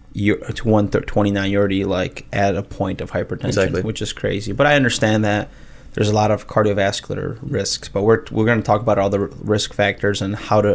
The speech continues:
Speaker 1: avoid high blood pressure based on everything we're eating and all lifestyle choices, right?
Speaker 2: Exactly. Yeah,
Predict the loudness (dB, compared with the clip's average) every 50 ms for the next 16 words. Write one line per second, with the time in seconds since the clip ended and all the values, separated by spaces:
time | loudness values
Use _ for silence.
0 | 0 0 -4 -4 -2 0 2 2 2 2 0 -2 -4 -4 -2 -2 -2 -2 -2 -4
1 | -6 -6 -6 -4 -4 -4 -4 -4 -2 -2 -4 -4 -8 -16 -20 -20 -20 -20 -20 -4
2 | 0 2 4 4 4 2 0 2 2 2 0 0 0 -2 -2 -2 -2 -2 -2 -2
3 | -2 -2 -2 -2 -2 -2 -2 -4 -4 -4 -4 -4 -6 -6 -6 -6 -8 -8 -6 -8
4 | -8 -8 -8 -8 -6 -6 -6 -4 -2 0 2 2 2 2 0 -2 -4 -4 -2 -2
5 | 0 0